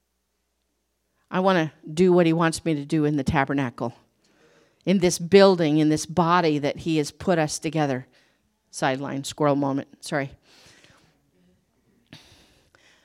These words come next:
But that tabernacle where God wanted to dwell,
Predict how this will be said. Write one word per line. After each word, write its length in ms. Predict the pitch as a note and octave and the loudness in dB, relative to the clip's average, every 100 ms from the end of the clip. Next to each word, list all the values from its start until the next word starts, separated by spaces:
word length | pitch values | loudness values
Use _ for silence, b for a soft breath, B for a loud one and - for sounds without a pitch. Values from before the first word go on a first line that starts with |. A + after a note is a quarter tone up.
| b b _ | b b _
But 280 | F#3 C#4+ C#4 _ _ _ _ _ | 2 2 2 _ _ _ _ _
that 440 | G#3+ D4 E4+ F4+ - | 2 8 8 8 4
tabernacle 1000 | - D#4+ E4 D#4 C4+ B3 A3+ G#3+ G#3+ | 4 6 8 6 6 8 6 4 -2
where 280 | G3+ A#3 A#3 | 2 4 4
God 580 | G#3 G3+ C4+ C#4+ D4+ C4+ | 2 -4 -2 4 4 4
wanted 420 | B3+ C#4 C#4 C#4 | 4 4 2 0
to 100 | - | -2
dwell, 640 | G#3+ A#3 A#3+ G#3+ D#3+ C#3+ | -2 0 2 2 0 -4